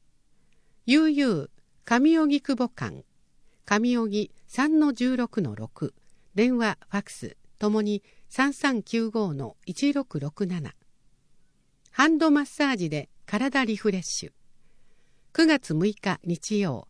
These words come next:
午前十時から十一時三十分。対象、区内在住の女性。定員十名。申し込み順です。参加費八百円。悠遊桃井館、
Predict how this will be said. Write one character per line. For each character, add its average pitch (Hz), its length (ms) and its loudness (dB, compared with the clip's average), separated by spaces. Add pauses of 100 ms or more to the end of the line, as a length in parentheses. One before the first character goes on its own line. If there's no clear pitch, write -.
(400)
午 277 140 2
前 247 220 0
十 269 240 -2
時 196 140 -6
か 160 120 -4
ら 135 200 -6
十 247 220 0
一 254 180 -6
時 190 120 -4
三 190 240 -4
十 185 140 -4
分。 90 440 -12 (600)
対 180 180 -2
象、 147 420 -4 (260)
区 - 140 2
内 254 240 2
在 185 260 -2
住 190 240 -2
の 165 140 -4
女 139 160 -8
性。 113 460 -8 (320)
定 240 180 2
員 208 420 2 (140)
十 220 260 2
名。 104 400 -10 (300)
申 196 100 0
し - 80 -10
込 202 140 -2
み 185 120 -4
順 147 200 -6
で 127 140 -8
す。 - 180 -14 (540)
参 220 240 0
加 208 120 -4
費 - 280 -10 (100)
八 185 240 -6
百 254 280 -4
円。 113 220 -10 (1040)
悠 302 300 4
遊 254 400 2
桃 226 300 2
井 269 100 -2
館、 107 300 -10